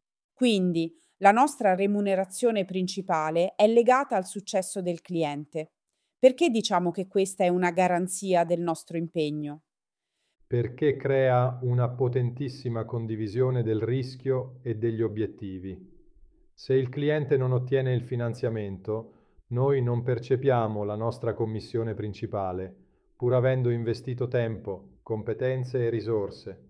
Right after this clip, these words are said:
Speaker 2: Questo ci motiva intrinsecamente a mettere in campo ogni sforzo possibile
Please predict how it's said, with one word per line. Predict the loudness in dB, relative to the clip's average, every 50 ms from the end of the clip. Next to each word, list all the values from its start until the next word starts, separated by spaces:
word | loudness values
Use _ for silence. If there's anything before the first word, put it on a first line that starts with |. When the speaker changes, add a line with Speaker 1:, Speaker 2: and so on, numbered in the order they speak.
| _ _ _ _ -20 -20 -20 _ _ -2
Speaker 2:
Questo | -2 0 2 0 -2
ci | -2 -2 -2
motiva | -2 -2 -2 -2 -2 -2 0 0 0 0
intrinsecamente | 0 -2 -4 -4 -4 -2 -4 -4 -2 0 0 0 0 0 0 -2 -2 -2 -2 -4 -4 -4 -6
a | -8 -6
mettere | -2 -2 -2 -2 0 -2 -2 -2
in | -4
campo | -2 -2 0 0 0 -2 0 0 -2 -2 0 -2
ogni | -2 -2 0 -2 -4 -6
sforzo | -4 -2 0 0 0 0 -2 -4 -6 -4
possibile | -6 -8 -8 -8 -8 -8 -6 -4 -4 -4 -2 -4 -4 -8 -14 -20 -20 -20 _ _